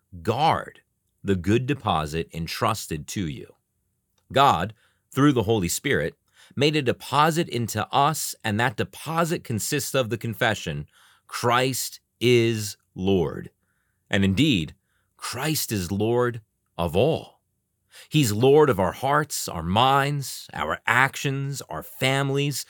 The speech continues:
our homes, our churches, our worship, our employments, our recreations, and, yes, our speech. After all,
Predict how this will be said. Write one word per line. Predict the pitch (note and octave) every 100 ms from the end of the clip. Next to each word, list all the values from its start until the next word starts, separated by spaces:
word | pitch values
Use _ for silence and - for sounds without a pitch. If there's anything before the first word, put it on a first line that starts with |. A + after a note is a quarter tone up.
| - _ -
our | F#2+
homes, | - C#3+ D3 D#3+ D3 - - -
our | C#3+
churches, | - C3 C#3 - D3 C#3 - _ _ -
our | F#2
worship, | F2+ A#2 C3 - C#3+ C#3+ _ - -
our | A#2+ A2+
employments, | F#2+ F2+ - C3+ C#3+ C#3+ C#3+ - -
our | A#2 G2
recreations, | A2 - F#2+ F#2 A#2 C#3+ - D3+ D#3 G#2
and, | G2+ C#3 D3 _ _ _ _ _
yes, | - D3+ C#3 - - - _ _ _ _ _ _ -
our | F2+ F2+
speech. | - C3+ D2+ - - - _ _ _ _ _ _ G#2
After | B2 B2 C3
all, | C3 F#2+